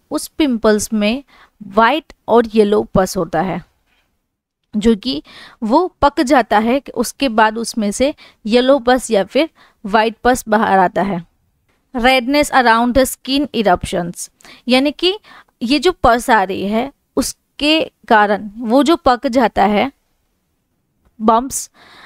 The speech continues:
उसके around आपको रेडनेस दिखेगी। Scarring of the skin, यानी कि ये जो स्किन दिख रही है आपको, ये जो पूरा पोर्शन दिख रहा है वो आपको स्कैरी दिख रहा है,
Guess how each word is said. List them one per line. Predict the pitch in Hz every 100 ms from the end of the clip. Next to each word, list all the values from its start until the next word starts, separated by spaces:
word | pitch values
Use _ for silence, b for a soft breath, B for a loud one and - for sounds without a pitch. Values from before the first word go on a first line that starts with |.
| B B B -
उसके | - - 311
around | 302 240 196 208 220
आपको | 226 - 277
रेडनेस | 240 185 180 190 -
दिखेगी। | 190 - 185 175 185 - _ _ _ _ _ _ _ _ _ _ _ _
Scarring | - - 220 214 240 226
of | -
the | 226 -
skin, | - 196 196 B B B B B
यानी | 233 262
कि | 262
ये | 294 269
जो | 220 285
स्किन | 285 - 233
दिख | 220 208
रही | 214 214
है | 220
आपको, | 190 240
ये | 233
जो | 220
पूरा | 247 262 254
पोर्शन | 240 202 226
दिख | 202
रहा | 214
है | 240
वो | 269
आपको | 254 247 - 302
स्कैरी | - 262 185 196
दिख | 202 202
रहा | 190 185
है, | 185